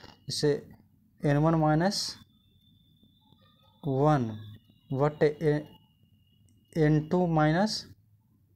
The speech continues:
वन बटे टी बर-, बराबर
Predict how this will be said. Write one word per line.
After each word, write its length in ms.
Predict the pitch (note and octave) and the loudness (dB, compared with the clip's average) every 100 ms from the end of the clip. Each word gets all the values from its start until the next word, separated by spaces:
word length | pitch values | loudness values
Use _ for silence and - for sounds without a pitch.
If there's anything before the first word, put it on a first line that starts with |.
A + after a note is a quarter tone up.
| - _ _ | -20 _ _
वन 400 | C3+ C3+ D3 C3 A#2 A#2 - - | -2 2 4 2 -2 -8 -18 -6
बटे 200 | C3+ C3+ | -4 -2
टी 340 | D3+ - - D#3 - - | -4 -6 -10 -10 -10 -10
बर-, 360 | C#3+ C#3+ C3 C#3+ | -2 -2 -2 -4
बराबर 460 | B2+ C#3 C#3+ C3+ | 0 2 4 2